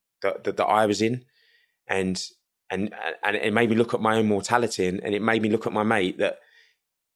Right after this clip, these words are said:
I saw what I, I saw the, where I was at. It, it was pathetic in that context, but how that could have been me, and I could have been them, that person, like, how lucky and fortunate I was, because I could have been shot dead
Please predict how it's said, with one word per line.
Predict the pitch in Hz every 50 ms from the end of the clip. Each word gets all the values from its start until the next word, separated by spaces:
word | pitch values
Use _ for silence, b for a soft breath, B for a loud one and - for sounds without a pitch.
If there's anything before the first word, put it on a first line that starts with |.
| _ _ _ _ _ _ _ _ -
I | 123 131
saw | 131 - - 160 151 135 123
what | 107 117 98
I, | 117 113 117 - 117 117
I | 123
saw | 120 - - 147 139 135
the, | 120 120
where | 117 127 123 131 127 123 127
I | 123
was | 117 113 113 107
at. | 110 95 92 92 - -
It, | 107 107 - -
it | - 107 104
was | 101 -
pathetic | - 101 - 139 135 - - 131 120 -
in | 113 113
that | 120 120 - -
context, | - 110 98 95 - 95 95 120 - - - - b b b b b b b b b b b b b b _ _ _
but | 117 107 101 - -
how | - 127 127 120 123 113
that | 123 135 123 - -
could | - 120 110
have | 113 95
been | 117 113 104 104
me, | 104 113 135 180 180 - _ _ _ _ _ _ _ _ -
and | 117 107 120
I | 123 123
could | 117 - - 107
have | 101 92
been | 107 107 104 101 110 104 - -
them, | - 107 110 123 - -
that | 117 - -
person, | - 107 107 101 - - 98
like, | 95 85
how | 87 120 123 120 117 117
lucky | 123 127 - - - 104
and | 98 98
fortunate | - 120 120 - - 104 95 92
I | - 104 110 107
was, | 104 104 110 98 87 - - - - - b b b b b b b b b
because | - - 120 110 95 b b b b b b b _ _ _
I | - 135 135 135
could | 131 - 127
have | 123 113
been | 127 120 113
shot | 107 - - 131 - - -
dead | 120 104 90 87 -